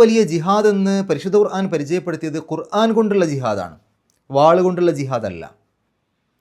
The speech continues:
ഖുർആൻ കൊണ്ട് ജിഹാദ് ചെയ്യണം. എന്താണ് ഈ ഖുർആൻ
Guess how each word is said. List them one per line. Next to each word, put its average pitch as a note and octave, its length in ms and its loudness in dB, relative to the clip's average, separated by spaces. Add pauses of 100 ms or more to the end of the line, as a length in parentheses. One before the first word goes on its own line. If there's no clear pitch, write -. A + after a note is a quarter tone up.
(140)
ഖുർആൻ G3 400 2
കൊണ്ട് G#3+ 280 4
ജിഹാദ് C#3 380 0
ചെയ്യണം. F2+ 280 -10 (260)
എന്താണ് F3 300 -2
ഈ - 80 -10
ഖുർആൻ E3 320 -4